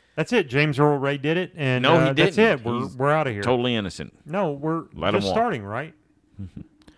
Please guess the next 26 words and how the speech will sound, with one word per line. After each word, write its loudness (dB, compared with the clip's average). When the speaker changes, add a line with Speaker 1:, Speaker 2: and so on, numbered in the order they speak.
Speaker 2:
I -10
gotta -8
take -8
my -14
medicine. -18
Speaker 1:
All -10
right, -16
I -12
know. -16
Speaker 2:
<laughs> 6
Speaker 1:
We're -8
out. -16
Speaker 2:
All 4
right, 8
guys. 4
Um, 2
please, -6
I'm -4
sure 0
if -6
you're -4
still -4
listening, -6
<laughs> -12
Speaker 1:
Probably -10
not. -20